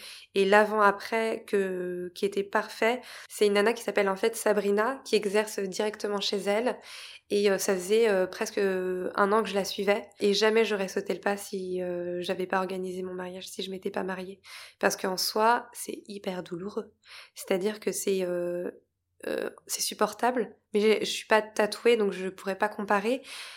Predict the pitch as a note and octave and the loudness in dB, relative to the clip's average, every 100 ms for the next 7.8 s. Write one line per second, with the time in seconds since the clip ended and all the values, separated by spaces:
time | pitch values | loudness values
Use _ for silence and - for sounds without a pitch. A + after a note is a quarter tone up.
0 | - - G3 G3 G3 F#3 F3+ F3+ F3 F3 | -20 -8 0 2 4 4 2 0 -2 -4
1 | F#3 - _ - F#3+ A#3+ G3+ F#3+ - A3 | -8 -12 _ -4 -2 0 0 -2 -2 2
2 | A3 A3 G#3+ A3 A3 G3+ F#3 G3 F#3+ F#3 | 0 0 0 0 0 -4 -2 -4 -4 -4
3 | F#3+ F#3+ G3+ G3+ G3+ - - B3 B3 - | -4 -2 -2 0 -2 -4 -6 -4 -4 -10
4 | - - - - _ G3 G3 G3+ G#3+ G#3 | -20 -20 -20 -20 _ -2 -2 0 2 4
5 | A#3 B3 G#3 F#3+ F#3 G3 G3 G#3 F#3+ F#3+ | 2 2 -2 -2 -2 -2 -2 -2 0 -2
6 | - G3 F#3+ - C#4 - G#3 G3 G3 - | -2 -4 0 -2 -2 -4 -2 0 2 2
7 | A#3 A#3 - G#3+ G#3 F#3 F3+ | 2 0 -2 2 4 4 2